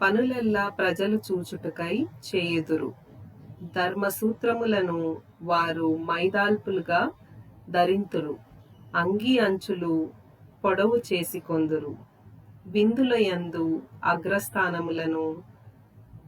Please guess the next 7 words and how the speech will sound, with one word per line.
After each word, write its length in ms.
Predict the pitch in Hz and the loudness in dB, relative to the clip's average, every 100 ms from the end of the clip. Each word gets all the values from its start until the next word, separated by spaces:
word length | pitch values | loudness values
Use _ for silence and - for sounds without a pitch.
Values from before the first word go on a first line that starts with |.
| - - - - - - - - - - - 202 | -20 -20 -20 -20 -20 -20 -20 -20 -20 -20 -10 2
ప్రార్థనా 640 | 190 190 196 226 240 240 | 4 4 4 0 2 4
మందిరముల 600 | 220 196 190 180 180 170 | 4 2 0 0 -2 -2
యందు 560 | 170 165 160 156 156 - - | -2 -2 -4 -2 -4 -6 -10
ప్రధానాసనములను 1400 | - 170 175 190 208 190 180 - 175 160 160 160 160 269 302 | -2 -2 2 2 4 2 0 -2 -4 -4 -2 -4 -2 -4 -4
కాంక్షింతురు. 840 | - 165 180 - 170 156 160 143 - - - - - - - - - - - | -4 -4 -4 -6 -6 -6 -6 -8 -8 -14 -16 -16 -16 -20 -20 -20 -20 -12 -2
అంగడి 540 | 196 214 226 254 262 | 2 4 4 2 2
వీధులలో 800 | 220 214 185 180 170 170 170 165 | 2 2 0 0 0 -2 -4 -6